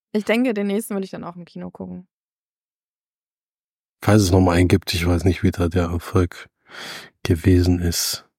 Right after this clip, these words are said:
Speaker 2: für
Speaker 1: Vom,
Speaker 2: Sony.
Speaker 1: vom Filmaufbau war er ja auf jeden Fall darauf aus.
Speaker 2: Ja, ja, auf jeden
Speaker 1: Ähm.
Speaker 2: Fall. Also das Ende lässt ja darauf schließen, dass es noch, noch was passiert.
Speaker 1: Genau. So,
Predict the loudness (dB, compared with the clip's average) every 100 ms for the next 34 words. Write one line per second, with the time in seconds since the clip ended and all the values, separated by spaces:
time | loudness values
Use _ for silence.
0 | _ _ _ -6 -4 0 0 2 0 -2
1 | -4 -6 -4 -4 -4 -4 -4 -4 -2 0
2 | 2 0 0 0 -2 -4 -4 -6 -6 -6
3 | -6 -8 -8 -4 -2 -4 -10 _ _ _
4 | _ 4 6 4 4 4 4 4 2 2
5 | 0 0 -2 -4 -8 0 2 4 4 2
6 | 2 -2 -2 -4 -4 -4 -8 -2 -4 -2
7 | -8 -8 -12 -14 -16 _ _ _ _ _
8 | -2 0 0 0 0 4 4 4 -2 -18
9 | _ _ _ _ _ _ _ _ _ _
10 | _ _ _ _ _ -8 -2 0 0 -2
11 | -12 _ _ _ _ _ _ _ _ _
12 | _ _ _ _ _ _ _ _ _ _
13 | 0 2